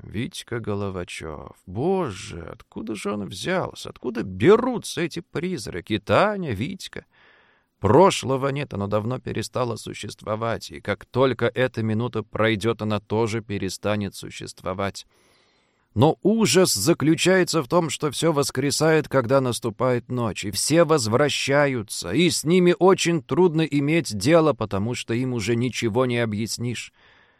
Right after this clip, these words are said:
Они остались в прошлом, которое исчезло. А потом наступает день, и чей-то голос прилетает ниоткуда и ложится на стол письмо, и возникают на экране слова, и оказывается, что диалог ещё возможен, но ты уже привык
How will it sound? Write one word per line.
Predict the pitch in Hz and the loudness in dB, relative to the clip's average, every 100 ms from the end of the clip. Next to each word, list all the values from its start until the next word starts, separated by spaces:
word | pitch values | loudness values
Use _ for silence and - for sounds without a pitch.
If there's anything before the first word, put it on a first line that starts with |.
| _ _ _ | _ _ _
Они | 85 104 156 | -2 2 6
остались | 147 - 156 165 160 - | 6 6 6 6 6 0
в | - _ | -8 _
прошлом, | 117 139 160 139 117 110 98 | 6 8 8 6 2 0 0
которое | 85 - 110 107 101 | -2 0 0 0 0
исчезло. | - - 120 101 - 58 - _ _ _ _ _ _ _ _ _ _ | -2 -4 -2 -4 -8 -16 -20 _ _ _ _ _ _ _ _ _ _
А | - | -10
потом | 92 95 180 170 | -6 4 4 6
наступает | 160 - 156 165 175 156 101 | 2 0 2 6 6 6 4
день, | 135 180 151 | 6 6 4
и | |
чей-то | 123 156 175 - 127 | 0 0 0 -2 -6
голос | 87 135 165 151 - - | 4 8 8 6 0 -4
прилетает | 104 120 123 139 151 139 - | 0 4 4 6 6 6 2
ниоткуда | 110 127 - - 160 147 | 4 4 4 2 4 6
и | 151 | 6
ложится | 143 143 143 196 - 175 | 8 8 8 6 6 4
на | 165 156 | 4 4
стол | - 170 147 | 6 8 8
письмо, | 143 147 - 147 165 | 4 0 2 4 6
и | 151 | 6
возникают | 135 123 123 156 - 175 180 175 - | 4 4 2 2 6 8 8 6 0
на | 151 151 | 0 2
экране | 117 117 160 151 139 | 2 6 6 4 0
слова, | - 117 131 135 | 0 4 6 6
и | 123 | 4
оказывается, | 110 123 110 110 110 - 104 | 2 -4 -4 -4 -4 -4 -8
что | - 104 | -6 -6
диалог | 95 107 107 113 117 | -2 2 4 4 0
ещё | 104 104 - 113 | -2 -6 -2 -2
возможен, | 104 95 101 113 113 98 92 | 0 0 0 -2 -2 -2 -4
но | 98 | -4
ты | 113 | -4
уже | 143 101 127 | -6 -4 -6
привык | - 127 131 147 | -4 -4 -2 -2